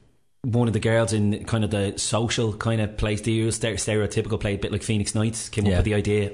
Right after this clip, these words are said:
Speaker 1: and about twenty or thirty of them all chipped in, paid whatever, couple of grand, and I think it was a flat race. I think it was a flat horse, I'm not sure. But yeah, you end up going to the big show anyway.
Speaker 2: No way.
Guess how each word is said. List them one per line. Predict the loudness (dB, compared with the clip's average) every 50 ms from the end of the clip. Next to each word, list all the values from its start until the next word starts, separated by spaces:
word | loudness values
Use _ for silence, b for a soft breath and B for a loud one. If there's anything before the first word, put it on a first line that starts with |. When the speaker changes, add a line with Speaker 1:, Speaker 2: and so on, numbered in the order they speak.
| -6 -4
Speaker 1:
and | -4 -2 -2 -2
about | -2 -4 -4
twenty | -4 -4 -4 -2 -2
or | -2
thirty | -2 -2 -2 -2 -2
of | -2 0
them |
all | 0 -2 -4 -6 -8 -6
chipped | -6 -4 -2 -2 -2
in, | -2 -2 -2 -4 -8 -14 -20 -20 -20 _ _ _ -4
paid | -2 -2 0
whatever, | 0 -2 -2 -2 -2
couple | -4 -4 -4 -4
of | -2 -2
grand, | -2 0 0 0 -2
and | -2 -4 B B B B B B B B B
I | -4 -2
think | -2 -2
it | -2
was | -2 -4
a | -6
flat | -6 -6 -6 -6 -4 -4
race. | -4 -4 -4 -4 -4
I | -4
think | -2 -2
it | -2 -2
was |
a | -4
flat | -4 -4 -2 -2 -2
horse, | -2 -2 -4 -2
I'm | -2 -2
not | -2 -2
sure. | -2 -2 -2 -2 -2 B B B B B
But | -2 0 2
yeah, | 2 2 0 -2 -4 -4 0
you | 0 2
end | 2 2
up | 2 2
going | 2 2 2
to | 0
the | 0
big | 0 0 0 0
show | 0 0 2 2
anyway. | 2 2 2 2 2 0 0
Speaker 2:
No | 0 0 2 2 0
way. | 0 0